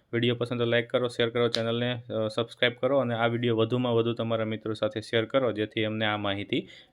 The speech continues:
મળી રહે. આપણે આ રાઉન્ડના, અ, અંતે, અ, કેટલી જગ્યાઓ બાકી રહી છે એના તમામ વીડિયો આપણી ચેનલ ઉપર આપણે લઈને આવીએ છીએ. તમે ચેનલ ઉપર જઈને જોઈ શકો છો.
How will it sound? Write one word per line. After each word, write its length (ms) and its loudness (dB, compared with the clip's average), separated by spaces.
મળી 220 4
રહે. 240 2
આપણે 280 2
આ 200 6
રાઉન્ડના, 680 2
અ, 60 4
અંતે, 400 4
અ, 300 -2
કેટલી 420 0
જગ્યાઓ 360 2
બાકી 300 2
રહી 160 0
છે 220 2
એના 180 0
તમામ 340 -2
વીડિયો 260 2
આપણી 200 -2
ચેનલ 260 0
ઉપર 140 0
આપણે 180 2
લઈને 280 2
આવીએ 240 2
છીએ. 180 -2
તમે 280 -2
ચેનલ 320 -2
ઉપર 200 2
જઈને 340 2
જોઈ 180 2
શકો 320 -2
છો. 160 -4